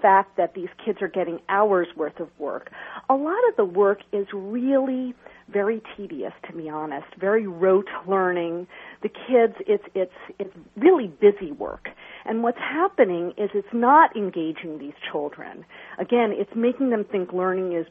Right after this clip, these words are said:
boring. That's mostly, it's not because teachers are evil or anything. It's they're so overworked themselves that many of them, we surveyed a,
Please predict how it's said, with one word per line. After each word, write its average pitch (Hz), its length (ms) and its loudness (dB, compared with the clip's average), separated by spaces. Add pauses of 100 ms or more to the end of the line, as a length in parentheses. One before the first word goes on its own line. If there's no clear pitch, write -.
boring. 147 520 -10 (320)
That's 320 260 2
mostly, 269 440 4
it's - 160 -8
not 403 180 2
because 226 260 4 (180)
teachers 180 400 -2
are 156 80 -4
evil 202 420 -4
or 165 140 0
anything. 185 440 -4
It's 220 220 0
they're 254 280 8
so 262 260 4
overworked 196 760 0
themselves 170 760 2 (460)
that 196 160 4
many 277 380 6
of 180 160 2
them, 165 200 -2
we 180 140 -6 (100)
surveyed 202 380 0
a, 165 120 -4